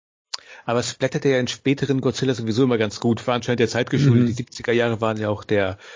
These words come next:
Speaker 1: Aufstieg des Splatterfilms. Und man
Speaker 2: Ah, die, dieser hier ist ja auch irgendwann ganz schön brutal. Da kommen wir später zu.
Speaker 1: Ja, aber ge-,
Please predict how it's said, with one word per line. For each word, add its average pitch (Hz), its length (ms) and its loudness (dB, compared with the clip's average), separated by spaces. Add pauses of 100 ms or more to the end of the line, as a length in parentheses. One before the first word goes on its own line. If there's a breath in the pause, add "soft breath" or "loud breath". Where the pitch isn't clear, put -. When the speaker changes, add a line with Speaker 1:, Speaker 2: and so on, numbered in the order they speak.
(100)
Speaker 1:
Aufstieg 151 500 0
des - 160 -6
Splatterfilms. 104 680 -2
Und 104 80 -4
man 104 220 -2
Speaker 2:
Ah, 143 160 2 (220)
die, 151 200 4
dieser 139 220 2
hier 202 200 2
ist 156 120 0
ja - 100 -2
auch - 280 -8
irgendwann 110 420 0
ganz 107 180 0
schön 104 200 0
brutal. 107 420 0
Da 117 100 2
kommen 139 200 -2
wir 110 60 2
später 139 400 -2
zu. - 300 -4 (400)
Speaker 1:
Ja, 143 460 0 (380 loud breath)
aber 131 280 0 (360 loud breath)
ge-, 160 140 0